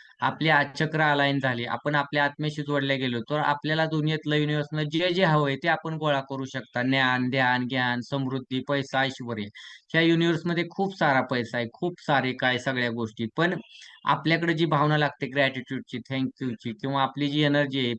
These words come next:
पैशाची एनर्जी वाढवावी लागते, अध्यात्माची एनर्जी वाढवावी लागते, तेव्हा या गोष्टी फील होतात. जेव्हा तुम्ही सूक्ष्म रीतीने जाल, तेव्हा तुमचा ऑरा चांगला स्ट्रॉंग होतो. तुम्ही एका ठिकाणी बसून घरा-,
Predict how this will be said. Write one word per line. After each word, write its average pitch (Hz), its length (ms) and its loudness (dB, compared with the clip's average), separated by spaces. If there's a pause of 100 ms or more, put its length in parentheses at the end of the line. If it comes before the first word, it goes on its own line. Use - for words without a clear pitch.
पैशाची 147 420 -2
एनर्जी 135 300 0
वाढवावी 120 440 0
लागते, 120 380 -4
अध्यात्माची 135 640 -2
एनर्जी 127 300 -2
वाढवावी 120 420 2
लागते, 117 400 -4 (460)
तेव्हा 156 220 4
या 160 140 6
गोष्टी 151 320 0 (120)
फील 143 140 0
होतात. 110 280 0
जेव्हा 147 240 4
तुम्ही 151 260 2
सूक्ष्म 160 340 -2
रीतीने 139 400 0
जाल, 120 320 0
तेव्हा 147 200 4
तुमचा 147 340 -2
ऑरा 151 380 2
चांगला 139 380 0
स्ट्रॉंग 131 360 0
होतो. 120 320 -6
तुम्ही 139 300 -2
एका 151 280 2
ठिकाणी 143 380 0
बसून 147 420 -4
घरा-, 110 480 -8